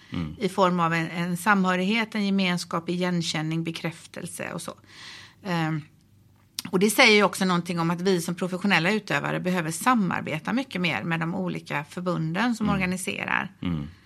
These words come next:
Speaker 2: patienter. I, i mitt arbete i Europa så leder jag ett stort, eh, Patient Inclusion Project, heter det, att vi ska försöka inkludera organmottagarna i arbetet. Och det, det är något av det mest roliga jag håller på med, det är det samarbetet.
Speaker 1: Mm.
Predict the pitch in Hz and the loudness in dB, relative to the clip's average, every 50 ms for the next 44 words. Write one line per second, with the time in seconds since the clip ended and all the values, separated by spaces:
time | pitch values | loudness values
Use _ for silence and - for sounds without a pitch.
0 | - - - _ _ - 180 175 - - - - 175 - - 170 180 226 269 269 | -20 -20 -20 _ _ -6 -4 -2 -2 -2 -2 -2 -4 -4 -2 0 2 2 0 0
1 | - - - _ _ _ _ - - - - - - - 202 196 196 185 214 202 | -4 -16 -20 _ _ _ _ -20 -20 -20 -20 -20 -12 -4 0 0 0 2 2 0
2 | 196 202 208 208 208 208 - 240 220 202 190 180 185 190 185 185 175 - - 175 | 0 0 2 0 0 2 4 4 4 4 2 0 0 0 0 0 -2 -2 -2 -2
3 | 170 - 190 196 202 180 170 180 202 196 170 165 170 165 - - 185 - - - | 0 0 -2 0 2 2 2 2 2 4 4 4 2 0 -4 -2 -2 -2 -2 -2
4 | - - - 214 214 170 - - 208 185 160 165 - 175 170 165 - 175 165 - | -6 -16 -12 -12 -12 -12 -6 0 0 2 2 2 0 -2 -2 -2 -2 -4 -4 -2
5 | 190 160 160 160 - - 151 165 - - - - - - - - - - - - | -2 -2 -2 -2 -4 -4 -6 -6 -6 -6 -8 -6 -8 -8 -10 -8 -8 -10 -10 -8
6 | 175 - - 165 - 165 165 165 165 - - 165 165 160 - 165 165 - 156 165 | -6 -6 -6 -6 -6 -6 -6 -6 -6 -6 -8 -8 -6 -6 -6 -6 -6 -4 -6 -4
7 | - - 165 170 156 127 98 - - - 170 165 160 151 - - - - - - | -4 -4 -4 -2 -2 -2 -2 -4 -6 -6 -4 -4 -4 -4 -4 -8 -8 -8 -8 -6
8 | - - 65 73 - 165 - - - - 67 - - - - - - - - - | -6 -6 -4 -4 -4 -6 -6 -10 -10 -10 -12 -12 -12 -16 -14 -14 -14 -14 -16 -18
9 | - _ - 180 170 - - 214 190 190 202 208 202 - - 180 190 202 214 214 | -18 _ -6 -6 -6 -6 -6 -2 2 2 4 4 2 0 -2 0 2 4 4 4
10 | 214 208 196 - - 185 170 165 165 160 147 - - - 175 165 156 151 147 139 | 4 4 4 2 2 2 0 0 0 -2 -2 -2 -4 -4 -2 -2 -2 -2 -2 -2
11 | 147 147 139 151 151 - 160 - - - - 160 175 196 208 202 190 196 190 180 | -4 -4 -4 -6 -6 -8 -8 -8 -6 -6 -4 -2 0 0 0 0 0 0 0 -2
12 | 170 165 139 - - - - 165 165 170 160 - - 151 - - - - - 214 | 0 -2 -4 -4 -4 -2 -2 -2 -2 -2 -4 -4 -6 -6 -8 -10 -12 -6 -4 -4
13 | 220 214 - 90 | -4 -4 -4 -10